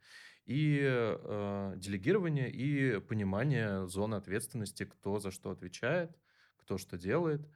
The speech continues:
Вершина всего этого — это просто понимание, зачем мы это делаем,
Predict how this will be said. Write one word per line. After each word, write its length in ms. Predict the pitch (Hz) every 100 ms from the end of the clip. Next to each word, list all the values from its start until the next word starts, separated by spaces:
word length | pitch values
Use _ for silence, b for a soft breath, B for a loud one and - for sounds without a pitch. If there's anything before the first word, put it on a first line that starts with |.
| b b _ _
Вершина 520 | 92 98 - - 95 90
всего 340 | - 87 90
этого — 360 | 113 180 107 92
это 240 | 98 101
просто 340 | - 87 92 _
понимание, 640 | - 92 92 104 113 98 92
зачем 420 | 98 95 135 110
мы 100 | 90
это 160 | 90 110
делаем, 500 | 92 185 170 127